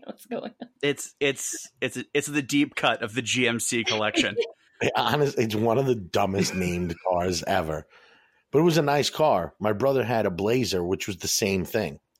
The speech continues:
Speaker 1: That was
Speaker 3: Uh, it was the Chevy version
Speaker 1: Yep.
Speaker 3: of the same exact thing. Matt, Matt Stacy, that we worked with
Speaker 1: I love him so much.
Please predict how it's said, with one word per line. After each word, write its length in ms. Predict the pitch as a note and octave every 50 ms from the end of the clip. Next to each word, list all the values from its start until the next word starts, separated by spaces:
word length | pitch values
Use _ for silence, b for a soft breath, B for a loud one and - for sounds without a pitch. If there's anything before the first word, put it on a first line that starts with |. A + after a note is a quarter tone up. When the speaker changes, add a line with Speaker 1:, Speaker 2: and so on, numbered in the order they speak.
| _ - _ _ -
Speaker 1:
That 140 | B3 A#3 G#3+
was 260 | A#3 A#3+ A3 - - _ -
Speaker 3:
Uh, 180 | G#3 - - - -
it 40 | -
was 180 | G2+ G2 F2 E2
the 80 | G#2 G2
Chevy 380 | - - - A#2 A2 A2 A2+
version 440 | G2 G2 G2 G#2+ G#2 F2+ F2+ F2+ E2+
Speaker 1:
Yep. 180 | G#3+ B3 B3 - _ _ _ _ _ _ _ _ _ _
Speaker 3:
of 120 | - F#3+ -
the 80 | -
same 280 | - - A2+ G2+ G2+ G2
exact 340 | F#2 E2 G2+ G2 F#2 E2+ -
thing. 240 | G#2 G2+ F#2+ - B B B B B B B -
Matt, 340 | A#2 B2 C3+ C3 - - -
Matt 300 | A2+ G#2+ A#2 B2+ C#3+ C#3+
Stacy, 680 | - - - A2+ A#2 C#3+ C3+ - - F#2 F2+ F2+ G#2 - _ _ _ _ _ _ _ _ _ _
that 160 | G#2+ A2 G2+
we 140 | F#2+ G2 G2
worked 320 | F#2+ F#2+ G2 F#2+ - - G2
with 200 | G2 F#2+ F#2+ -
Speaker 1:
I 40 | G#4+
love 300 | A#4+ B4 C5 C5+ C#5+ C#5+
him 180 | C5+ C#5+ C#5+ C#5 C#5
so 140 | - D5 C#5+
much. 100 | -